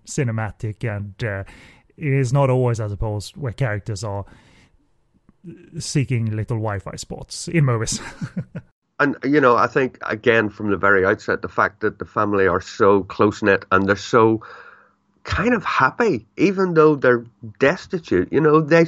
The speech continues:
Speaker 2: they smile at each other a lot. They, they laugh together a lot. And I think that just sort of underlines how, how normal they are in terms of, yeah, they have no money, but they're, they're,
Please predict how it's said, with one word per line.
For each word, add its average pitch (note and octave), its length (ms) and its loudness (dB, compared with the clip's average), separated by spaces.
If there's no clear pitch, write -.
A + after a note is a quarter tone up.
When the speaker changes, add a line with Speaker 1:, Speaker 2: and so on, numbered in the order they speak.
Speaker 2:
they A#2+ 200 4
smile E3 460 0
at E3 120 2
each C3 220 2
other A#2 380 4
a G#2+ 80 4
lot. A#2+ 520 2
They, G#2 300 2
they G#2+ 120 4
laugh G#2+ 400 0
together G#2 400 -4
a E2+ 100 -6
lot. E2+ 300 -6
And F#2+ 140 -4
I - 20 0
think A#2 320 -4
that A2 220 0
just G#2+ 280 -6
sort G2 200 2
of F#2 160 -2
underlines F#2 580 2
how, F2 220 -4
how F2+ 140 -2
normal F#2+ 720 2
they G2 200 4
are F#2+ 240 4
in F2 120 0
terms F2 360 0
of, F2+ 200 2
yeah, G#2+ 220 4
they A2 80 6
have F#2+ 100 4
no G2+ 140 6
money, F#2+ 340 4
but F#2 340 2
they're, F#2+ 260 2
they're, F2+ 340 2